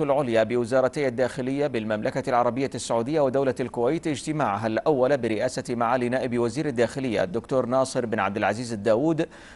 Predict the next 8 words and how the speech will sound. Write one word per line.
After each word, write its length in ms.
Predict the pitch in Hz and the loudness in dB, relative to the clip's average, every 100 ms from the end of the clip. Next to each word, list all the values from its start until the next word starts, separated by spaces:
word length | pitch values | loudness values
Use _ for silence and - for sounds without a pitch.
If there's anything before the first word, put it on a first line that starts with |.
| - | -6
ووكيل 500 | - 82 - 139 123 | -2 -2 -2 0 2
وزارة 400 | 113 131 135 123 | 2 2 2 -2
الداخلية 480 | 110 117 - 143 135 | 0 0 0 -4 -2
الكويتي 580 | 123 - 120 113 151 143 | -4 -2 -2 0 0 0
الفريق 460 | 117 123 135 131 | 0 -2 -2 -2
عصام 460 | 113 117 - 135 123 | -2 -2 0 0 -2
سالم 340 | - 131 120 | 0 2 2
النهام. 480 | 113 113 113 147 104 | 0 -2 -4 -4 -4